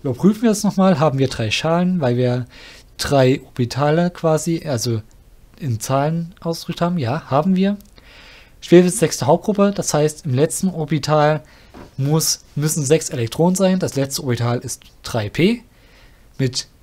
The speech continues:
quasi drei Bereichen für A jeweils zwei Elektronen. Und da stehen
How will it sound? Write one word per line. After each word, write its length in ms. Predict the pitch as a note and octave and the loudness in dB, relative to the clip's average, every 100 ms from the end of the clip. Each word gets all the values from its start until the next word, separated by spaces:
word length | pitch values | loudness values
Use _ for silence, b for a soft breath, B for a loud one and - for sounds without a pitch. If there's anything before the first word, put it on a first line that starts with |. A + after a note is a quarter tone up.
| - | -20
quasi 560 | - B2+ B2+ C3 B2 - | -2 0 2 0 -4 -4
drei 280 | - A#2+ | -2 -2
Bereichen 460 | A#2 A2+ C3 C#3 C#3 | -2 -2 -2 -2 -6
für 260 | - C#3 C#3+ | -6 -6 -4
A 240 | B2+ C3+ A#2+ | -4 -4 -6
jeweils 460 | C3 C3+ C3 B2+ - | -4 0 0 -2 -2
zwei 200 | C3 B2+ | -2 -2
Elektronen. 640 | B2+ A2 - D#3+ G#3 A3 B B B B B B | -2 -6 -2 0 0 -2 B B B B B B
Und 280 | G3+ A3+ - b b b b b b - | -2 -2 -6 b b b b b b -2
da 120 | D3+ | 0
stehen 500 | B2+ - D3 C#3+ C#3+ | 0 2 2 0 -4